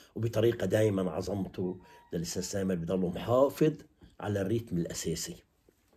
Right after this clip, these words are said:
وهو بجود بشكل كتير رائع. الحمد لله انتهت بشكل خيالي، والعالم كلها كانت مسحورة من طربة. آه، بعدين خاصة في، كمان بنفس الوقت،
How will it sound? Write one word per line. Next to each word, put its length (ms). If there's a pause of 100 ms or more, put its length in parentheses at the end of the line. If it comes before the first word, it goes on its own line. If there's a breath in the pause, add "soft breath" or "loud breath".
(520 loud breath)
وهو 420
بجود 640
بشكل 380
كتير 280
رائع. 480
الحمد 400
لله 140
انتهت 360
بشكل 680
خيالي، 720 (380 loud breath)
والعالم 360
كلها 300
كانت 340 (960)
مسحورة 680 (280)
من 180
طربة. 400 (920 loud breath)
آه، 100
بعدين 720
خاصة 560
في، 340
كمان 300
بنفس 320
الوقت، 380